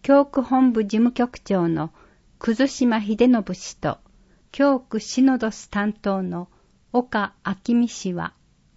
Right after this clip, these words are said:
連名でこのことを教区内に知らせ、小教区で活用してもらうよう、様式データを収めたメディアを全小教区に配布した。カトリック信徒カード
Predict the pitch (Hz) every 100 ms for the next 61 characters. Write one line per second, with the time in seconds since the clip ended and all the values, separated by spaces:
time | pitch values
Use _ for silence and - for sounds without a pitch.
0 | - 220 269 262 254 233 226 - 247 247
1 | 247 - 220 196 196 220 226 226 247 226
2 | 190 175 175 - 165 175 - - - _
3 | _ _ _ _ - - 262 254 277 254
4 | 254 196 190 - - 233 240 240 - 220
5 | 214 208 202 202 196 185 151 - _ _
6 | _ _ 220 254 277 - - 247 233 254
7 | 247 233 208 190 170 - 185 - 240 220
8 | - 175 185 208 180 170 165 151 147 _
9 | _ _ _ 180 202 254 240 - 233 240
10 | 247 262 240 - 180 165 160 180 190 -
11 | 185 - - 147 - _ - _ _ _
12 | _ _ _ _ _ _ _ _ _ _
13 | _ 226 226 269 294 - 214 - 226 247
14 | 254 247 240 196 170 -